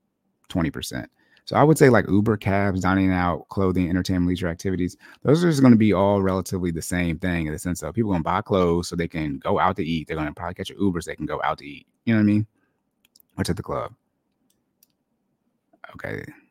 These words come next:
Sixty-three percent share they're making food at home as far as people living paycheck to paycheck or packing meals rather than ordering out. That's good. In general, they also, but how much money are you still spending, though, on eating out? They also claim they're cutting back on non-essential purchases, fifty-seven percent, which is a small bump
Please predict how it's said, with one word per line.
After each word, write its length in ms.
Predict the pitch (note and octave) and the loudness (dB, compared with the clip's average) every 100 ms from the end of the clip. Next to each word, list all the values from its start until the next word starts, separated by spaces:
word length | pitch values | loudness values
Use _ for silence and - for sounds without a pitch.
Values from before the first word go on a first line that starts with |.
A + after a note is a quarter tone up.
| _ _ _ _ _ _ _ | _ _ _ _ _ _ _
Sixty-three 420 | - C#3 C3+ B2 A#2 | -2 2 4 4 4
percent 400 | A2+ A2+ G#2+ F#2+ | 2 2 2 2
share 340 | - G#2+ G2+ | 0 2 4
they're 220 | G2 F#2+ | 2 0
making 680 | G#2+ F#2 G2 - F#2 F2+ F#2 | 0 2 2 2 0 0 -2
food 220 | - G2+ G2 | 0 4 4
at 160 | G2 | 4
home 400 | F2+ F2 E2+ F#2+ | 2 2 0 -4
as 100 | G#2 | -6
far 120 | - F2 | -4 -2
as 80 | |
people 200 | G2 F#2+ | -2 -2
living 180 | F#2 E2+ | 0 0
paycheck 220 | F#2 F2 | -2 -4
to 60 | E2+ | -4
paycheck 320 | F#2 E2+ F2 | -4 -4 -4
or 60 | F2+ | -2
packing 320 | F2 E2 F#2 | -2 0 2
meals 280 | F2+ E2+ F2 | 2 2 2
rather 140 | E2 | 0
than 120 | D#2+ | 0
ordering 300 | D2 E2 E2+ | -2 -2 0
out. 260 | E2 D#2+ - _ _ _ - | 0 -4 -8 _ _ _ -6
That's 160 | F3+ | -2
good. 280 | D#3+ G2+ D2+ | 4 4 4
In 100 | F#2 | 2
general, 320 | G#2+ B2 G2+ | 6 6 6
they 140 | G2 G2 | 4 4
also, 260 | G2+ - | 2 -2
but 120 | F#2+ | 2
how 100 | G#2+ | 4
much 180 | A#2 G2+ | 6 4
money 160 | G#2 G2 | 2 2
are 40 | |
you 80 | F#2 | 0
still 220 | - G2+ | -2 -4
spending, 320 | - G#2+ G#2+ | -2 2 2
though, 120 | F#2 E2+ | 2 0
on 80 | |
eating 240 | D2+ D#2+ - | -4 -6 -2
out? 300 | G2+ - - - - - _ _ _ _ _ _ _ _ - | -2 -2 -6 -16 -20 -20 _ _ _ _ _ _ _ _ 0
They 100 | G#2+ | 2
also 240 | B2 G#2 | 2 0
claim 260 | - A2 G#2 | 2 4 4
they're 80 | |
cutting 300 | F#2+ G2 F#2+ | 4 2 4
back 180 | F2+ F2 | 2 0
on 60 | F2 | 0
non-essential 420 | F2 E2 A2 F#2+ | -2 -2 -2 -2
purchases, 460 | F#2 E2+ - F2+ - | -4 -6 -6 -8 -8
fifty-seven 440 | D#2+ E2+ F2 E2+ | -10 -4 -4 -4
percent, 340 | - - - | -8 -8 -8
which 120 | F2 - | -8 -8
is 60 | |
a 40 | D#2+ | -8
small 320 | - F2+ F2+ | -2 0 0
bump 320 | F2 F2 - | 0 -2 -2